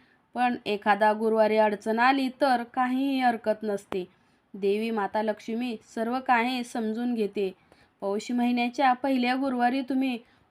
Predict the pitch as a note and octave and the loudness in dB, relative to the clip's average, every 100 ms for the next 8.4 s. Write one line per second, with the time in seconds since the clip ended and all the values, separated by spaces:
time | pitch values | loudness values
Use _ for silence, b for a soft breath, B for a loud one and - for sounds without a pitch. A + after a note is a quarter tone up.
0 | - A#3+ A3 C4 B3+ A#3+ A#3 A3 A3 A3+ | -8 -6 -4 -4 -2 -2 -2 -2 -2 -4
1 | G#3+ - - G3 - _ _ A3+ A#3+ A#3+ | -8 -4 0 0 -2 _ _ -6 -6 -4
2 | C4+ B3+ A#3 A3+ F#3+ b b b G#3 A3 | -2 0 2 0 -2 b b b -2 -2
3 | A3+ A#3+ A#3 A#3 A3+ A3 G#3+ A3 G#3+ - | 4 6 6 4 0 2 0 -2 -4 -4
4 | G#3 G3 - _ _ G#3 G#3+ A3 A#3+ A3+ | -6 -6 -8 _ _ -6 -6 -4 -4 -2
5 | A3 A3+ A#3+ B3+ A#3 b b b b _ | 0 0 2 2 0 b b b b _
6 | B3+ C4 C#4+ D4 - C#4+ C4+ C4+ C#4 B3+ | -2 4 4 4 2 0 0 2 6 8
7 | B3 B3+ B3 C4 - A#3+ A3+ A3 A3+ G#3+ | 8 6 4 2 0 -2 -2 -2 -4 -4
8 | G#3+ - G3+ F#3+ | -6 -6 -8 -8